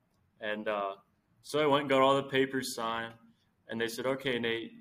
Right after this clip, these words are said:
all you need is have your new advisor sign it, and you'll be a bio pre-med student." I said, "Well, okay." You know, I was a freshman. I thought, "Oh, I, you know, I'm gonna conquer the world." And so I went out, I went to this new advisor, and he stood me up.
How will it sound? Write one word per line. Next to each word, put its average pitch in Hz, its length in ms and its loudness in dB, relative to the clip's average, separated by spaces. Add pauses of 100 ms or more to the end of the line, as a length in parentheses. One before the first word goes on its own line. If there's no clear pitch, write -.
(100)
all 127 140 0
you 131 100 -4
need 131 220 2
is 123 120 -8
have 117 220 -4
your 110 320 -2 (360)
new 139 160 4
advisor 123 420 2
sign 113 280 -2
it, 117 40 -2
and 120 80 -10
you'll 113 120 -2
be 110 140 -4
a 107 40 -6
bio 110 240 0
pre-med 110 360 -6
student." 101 300 -10
I 104 40 -14
said, 107 180 -18
"Well, 139 280 0
okay." 110 420 -4
You 110 60 -6
know, 107 160 -4
I 110 120 2
was 110 120 -4
a 110 60 -6
freshman. 110 420 -4
I 107 40 -6
thought, 107 200 -6 (300)
"Oh, 110 320 2
I, 110 120 2
you 110 80 -2
know, 107 120 0
I'm 107 160 -4
gonna 110 140 -4
conquer 127 340 0
the 113 100 0
world." 104 360 -2 (600)
And 113 240 0
so 127 140 -2
I 123 60 2
went 139 220 2
out, 123 260 0 (380)
I 117 60 0
went 127 180 0
to 123 60 -10
this 123 240 -8
new 120 140 0
advisor, 110 420 0
and 110 60 -4
he 107 80 -6
stood 127 240 -2
me 113 120 -4
up. 101 280 -6